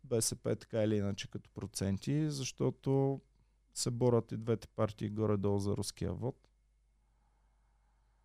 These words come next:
Ам, така, през iPhone как става да подкрепя Комери Клуба? През iPhone няма бутона Join или Стани член и ще трябва просто да седнете един ден на компютъра и да го цъкнете там.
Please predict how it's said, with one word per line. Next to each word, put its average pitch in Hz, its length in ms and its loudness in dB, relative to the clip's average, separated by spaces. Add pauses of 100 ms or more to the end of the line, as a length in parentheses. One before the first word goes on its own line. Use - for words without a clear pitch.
(540)
Ам, 113 500 2 (100)
така, 110 640 0
през 110 180 2
iPhone 147 460 6
как 135 240 4
става 127 340 4
да 123 80 2
подкрепя - 580 -4
Комери 113 440 0
Клуба? 107 380 -4
През 123 280 -2
iPhone 139 560 4 (120)
няма 131 420 2
бутона 127 480 0
Join 120 400 2
или 113 260 0
Стани 110 340 2
член 147 420 0 (280)
и 143 60 -8
ще - 200 -8
трябва 139 360 2
просто 139 340 -2
да 123 100 4
седнете 123 480 2
един 113 260 0
ден 110 200 2
на 107 80 0
компютъра 117 600 0
и 139 40 4
да 139 80 4
го 113 100 -2
цъкнете 117 560 -4
там. 104 300 -2